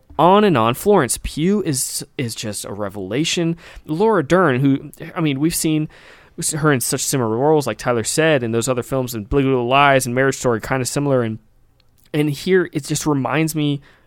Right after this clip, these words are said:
why she's such a great <laughs> actress, because she has such range and she is so lovable here.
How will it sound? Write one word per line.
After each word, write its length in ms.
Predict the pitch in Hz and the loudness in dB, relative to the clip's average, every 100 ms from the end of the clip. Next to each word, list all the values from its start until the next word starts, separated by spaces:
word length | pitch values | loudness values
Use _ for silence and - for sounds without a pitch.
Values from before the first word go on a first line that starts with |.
| _ _ - | _ _ -12
why 500 | 131 117 147 180 170 | -6 -4 0 4 4
she's 340 | - 170 165 | 2 -2 -2
such 320 | - 165 165 | -2 -4 -2
a 40 | 170 | -4
great 320 | 143 127 165 | -2 2 4
<laughs> 0 | |
actress, 540 | 135 190 - 107 - | 4 2 2 -4 -4
because 280 | 170 160 139 | -6 -2 0
she 140 | - 156 | -2 -4
has 160 | 147 - | -6 -6
such 240 | 147 135 | -6 -8
range 460 | - 151 156 139 113 | -12 -6 -2 -2 -4
and 120 | 117 | -8
she 200 | - 147 | -6 -2
is 80 | 131 | -2
so 200 | - 139 | 0 -2
lovable 540 | 123 110 135 156 127 104 | 0 0 0 0 -2 -4
here. 400 | 117 95 95 | -6 -8 -8